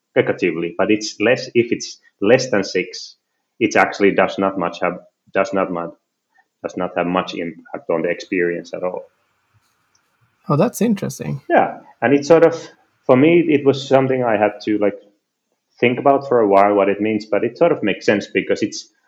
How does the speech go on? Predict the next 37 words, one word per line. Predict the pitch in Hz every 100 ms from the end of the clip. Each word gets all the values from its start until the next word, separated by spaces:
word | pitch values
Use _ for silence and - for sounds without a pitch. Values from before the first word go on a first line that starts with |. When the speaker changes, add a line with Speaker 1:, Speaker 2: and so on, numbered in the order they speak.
| _
Speaker 1:
when, | 107 110
when | 113 117
you're | 113
somewhere | 113 127 127 113
remote, | 98 107 101 98 92
it's | 95
actually | 95 - 107
nice | 110 113
to | - -
see | 87 82
other, | 80 87 -
other, | 98 - 95 95 _ -
other, | 98 95
other | 101 98
people | 95 95 95 85 87 - _
<laughs> | _ _
if, | - -
if | 143 -
it's | 101 113
not | 110 110
too | 107
off, | 98 -
you | 131
know, | 107 87
like, | 87 90 - -
every | 131 139
now | 131 127 123
and | 120
then, | 110 110 110 110 _ _ _ _ _ -
like, | 95 -
one | 92 98 104 104
person, | 107 104 104
a | 101
few | - 107
people | 107 107 107 104
are | 104 101 95
out | 98 101